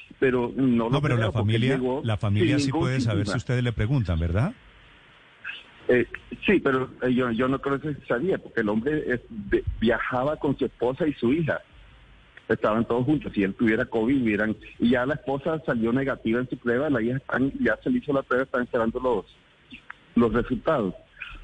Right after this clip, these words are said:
Speaker 1: Ahora, nosotros sabíamos que tarde o temprano se nos iban a colar uno que otro caso, porque eso es inevitable. Cuando hay gente viajando de, de, de una ciudad a otra, de un país a otro,
Speaker 2: Claro.
Speaker 1: eh, es impo-, es imposible controlarlo todo.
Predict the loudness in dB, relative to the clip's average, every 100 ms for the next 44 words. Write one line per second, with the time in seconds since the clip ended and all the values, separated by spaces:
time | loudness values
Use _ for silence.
0 | -20 -8 0 2 2 2 2 2 0 -2
1 | -2 0 2 2 0 -4 -12 -20 -6 0
2 | 0 0 -8 _ _ _ _ _ _ _
3 | _ -20 -20 -20 -4 -2 0 0 -2 0
4 | 0 0 0 0 2 2 0 0 -2 -2
5 | 0 0 2 2 2 -2 -2 -2 -2 -2
6 | -4 -12 -16 -20 _ _ _ -4 0 0
7 | 2 2 2 0 0 0 0 0 0 0
8 | 0 0 0 0 0 -2 -2 -2 0 2
9 | 0 2 0 2 0 0 0 0 -2 0
10 | 0 0 0 0 0 -2 -4 -2 -2 -2
11 | -6 -14 _ _ _ 0 2 2 0 0
12 | 0 0 0 2 0 -2 -2 0 0 0
13 | 0 0 0 -2 -2 -2 -2